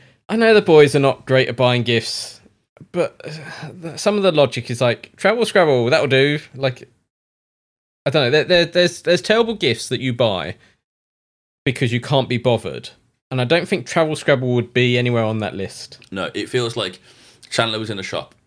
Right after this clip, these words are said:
Speaker 2: remembered it was Rachel's birthday, saw that and picked it up.
Speaker 1: Yes.
Speaker 2: I don't think it was a,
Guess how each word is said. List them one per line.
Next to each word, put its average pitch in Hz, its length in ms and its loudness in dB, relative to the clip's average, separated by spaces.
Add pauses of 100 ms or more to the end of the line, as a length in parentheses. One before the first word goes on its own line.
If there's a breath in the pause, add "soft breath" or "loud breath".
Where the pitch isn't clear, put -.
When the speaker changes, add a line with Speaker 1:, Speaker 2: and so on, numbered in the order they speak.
(240)
Speaker 2:
remembered 101 340 -4
it 98 140 -6
was 92 200 -10
Rachel's 82 260 -10
birthday, 76 480 -10
saw 113 300 2
that 85 160 -6
and - 80 -18
picked - 140 -16
it 69 60 -12
up. - 120 -18 (560)
Speaker 1:
Yes. - 280 -12 (140)
Speaker 2:
I 98 60 -4
don't 92 220 -2
think 92 160 -14
it 71 80 -14
was 87 180 -8
a, 82 180 -2